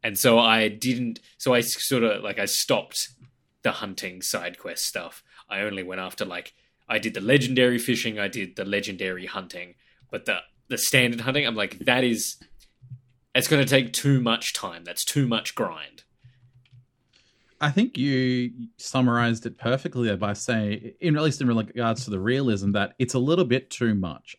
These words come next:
Speaker 2: I think that's, again, they were obviously going for something specific, and, uh, that's not what I'm looking for in my games, but they, they really went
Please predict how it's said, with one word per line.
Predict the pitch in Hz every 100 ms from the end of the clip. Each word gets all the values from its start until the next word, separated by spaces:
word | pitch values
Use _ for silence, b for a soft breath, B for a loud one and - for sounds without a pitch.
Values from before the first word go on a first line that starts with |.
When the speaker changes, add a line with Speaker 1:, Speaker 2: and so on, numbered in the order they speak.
| -
Speaker 2:
I | 131
think | 170 175
that's, | 135 131 131 - - _ _ _ _ _ _ _ _ _ _ _ _ _
again, | 113 127 120 113 113 - _
they | 123 127
were | 135 135
obviously | 127 127
going | 107 117 117
for | 120
something | 117 113
specific, | - 113 - 135 180 185 -
and, | 101 104
uh, | 98 -
that's | 110 107
not | 113 95
what | 101 -
I'm | 107 104 104 101
looking | 104 101 113
for | 117 107
in |
my | 98 98
games, | 95 101 131 135
but | 120 117
they, | 110 110 110 113 113 b b b b _ _ _ _ _
they | 110 110
really | 110 135 175 180
went | 156 127 110